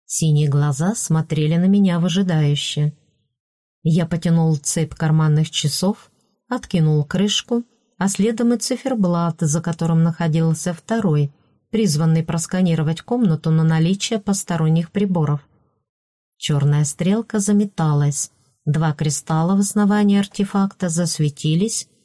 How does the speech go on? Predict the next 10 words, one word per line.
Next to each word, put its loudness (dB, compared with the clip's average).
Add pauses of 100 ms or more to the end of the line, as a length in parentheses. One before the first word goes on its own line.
(240)
но 2
быстро -2
погасли. -2 (1000)
"Чисто", -2 (580)
сообщил -2
я. 0 (1120)
"Хвала 0
небесам!" 0 (640)
воскликнула 0
Камилла, 0